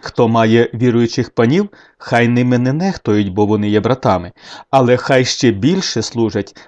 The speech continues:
адже ті, хто користується їхніми послугами, є вірними та улюбленими. Навчай і нагадуй про це. Якщо хто по-іншому навчає і не дотримується здорових слів Господа нашого Ісуса Христа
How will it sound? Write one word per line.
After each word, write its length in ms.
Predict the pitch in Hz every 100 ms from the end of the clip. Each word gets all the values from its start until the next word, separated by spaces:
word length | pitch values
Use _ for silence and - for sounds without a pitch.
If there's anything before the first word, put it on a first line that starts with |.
| -
адже 380 | 143 143 113 135
ті, 260 | - 226
хто 240 | 233 - 135
користується 880 | 127 117 - 131 113 113 - 113 110
їхніми 500 | 110 117 117 120 113
послугами, 720 | 110 165 196 - 110 104 104 - - -
є 260 | 104 110 107
вірними 500 | 101 139 185 131 110
та 180 | -
улюбленими. 880 | 113 135 123 110 98 107 101 98 95 _ _ _ -
Навчай 680 | 113 101 - 127 139 175 175 - -
і 80 |
нагадуй 500 | 196 180 101 107 107
про 180 | 107 110
це. 380 | - - 92 87 _ _ _ _ _ -
Якщо 360 | 139 151 - 254
хто 240 | - -
по-іншому 720 | 170 147 - 170 214 - - 113
навчає 540 | 113 - 127 110 110
і 180 | 117 120
не 220 | 117 156
дотримується 760 | 147 147 127 117 107 110 - 104
здорових 460 | 107 113 113 110
слів 300 | - 117 113
Господа 560 | 101 110 107 - 104 107
нашого 480 | 110 110 - 110 110
Ісуса 480 | 113 - 113 -
Христа 500 | 113 120 - - 190